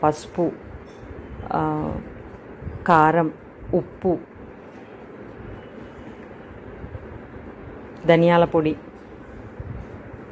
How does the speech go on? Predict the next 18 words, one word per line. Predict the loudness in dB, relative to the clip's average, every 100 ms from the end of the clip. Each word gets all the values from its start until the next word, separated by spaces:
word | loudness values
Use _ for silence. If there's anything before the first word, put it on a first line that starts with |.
| -16 -16 -14 -14 -8
ఇప్పుడు | 6 10
according | 10 10 10 10 6 0
అంటే | 0 2
మనం | 6 6 8 6
టేస్ట్‌కి | 6 6 6 8
తగినట్టు. | 8 8 6 4
ఇప్పుడు | 2 6
నేనైతే | 8 8 8 8 6 6 -6 -14 -2
four | 8 10 10
tea | 8
spoons | 4 0 2 4
of, | 4
ఆ, | 6 6 6 2 0 -4 -12 -14 -14 4
కారం | 10 10 10
తీసుకున్నా, | 4 0 0 2 4
వన్ | 4 4 4
tea | 2
spoon | -2 -4 -2 -2